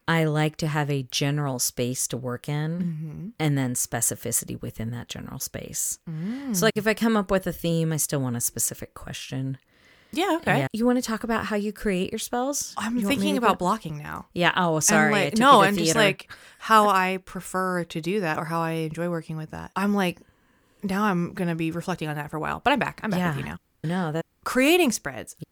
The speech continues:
Speaker 2: I think it goes back to the specificity you were just
Speaker 1: Yeah.
Speaker 2: talking about, because having a question is one thing,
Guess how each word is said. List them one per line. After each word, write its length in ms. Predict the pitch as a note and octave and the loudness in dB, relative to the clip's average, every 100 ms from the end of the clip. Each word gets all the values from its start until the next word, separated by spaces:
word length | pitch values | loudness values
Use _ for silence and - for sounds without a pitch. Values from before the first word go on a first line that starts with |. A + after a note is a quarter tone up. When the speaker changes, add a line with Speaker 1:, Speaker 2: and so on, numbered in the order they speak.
| _ _ | _ _
Speaker 2:
I 80 | B3+ | -6
think 280 | B3+ E4 E4+ | -4 -4 -2
it 80 | F4 | 0
goes 160 | C4 | 0
back 160 | A#3+ A3+ | 2 0
to 80 | A#3 | -4
the 60 | |
specificity 580 | A3+ A3+ C4+ A4 - E3 | -6 -6 -6 -6 -4 -6
you 80 | D#3 | -8
were 80 | - | -8
just 140 | - | -4
Speaker 1:
Yeah. 80 | C3+ | -2
Speaker 2:
talking 180 | C#3 D#3 | -2 -2
about, 320 | D3+ D3 - _ _ _ _ _ _ _ | -4 -6 -8 _ _ _ _ _ _ _
because 320 | - A3 G#3 - _ _ _ - - _ _ _ | -6 -2 -2 -4 _ _ _ -20 -20 _ _ _
having 340 | - B3+ D4 C4 | 0 2 2 0
a 60 | |
question 400 | - A3 G#3+ F#3+ | 0 0 0 -2
is 140 | D#3+ D3+ | -4 0
one 240 | F#3 F#3 | 0 0
thing, 400 | - - A#1 F3+ | -4 -12 -16 -20